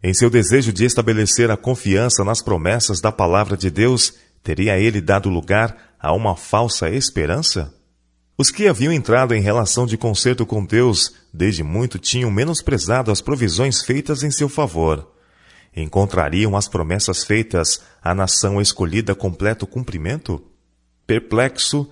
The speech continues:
em espírito, subjugado pela tristeza, em virtude dos sofrimentos dos que se haviam recusado a arrepender-se de seus pecados, o profeta apelou a Deus por mais luz sobre o propósito divino para a humanidade.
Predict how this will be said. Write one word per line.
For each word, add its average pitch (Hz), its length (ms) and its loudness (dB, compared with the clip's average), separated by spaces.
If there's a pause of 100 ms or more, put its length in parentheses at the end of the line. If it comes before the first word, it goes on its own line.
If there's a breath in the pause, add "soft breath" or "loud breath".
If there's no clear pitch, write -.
(140 soft breath)
em 101 180 0
espírito, 156 720 -2 (220 soft breath)
subjugado 107 760 0
pela 104 200 2
tristeza, 95 840 2 (200 loud breath)
em 95 140 0
virtude 98 540 0
dos 92 160 0
sofrimentos 95 840 0
dos 101 240 0
que 101 140 -4
se 110 200 0
haviam 98 340 0
recusado 101 720 0
a 90 40 4
arrepender-se 95 680 -2
de 87 100 -6
seus 98 240 -2
pecados, 117 760 0 (440 soft breath)
o 143 140 4
profeta 143 480 0
apelou 131 380 2
a 147 60 0
Deus 123 360 0
por 135 160 -2
mais 120 320 -4
luz 117 460 0 (160 soft breath)
sobre 107 420 0
o 107 40 2
propósito 101 760 -2
divino 101 480 -4
para 110 300 -2
a 110 40 0
humanidade. 76 880 -4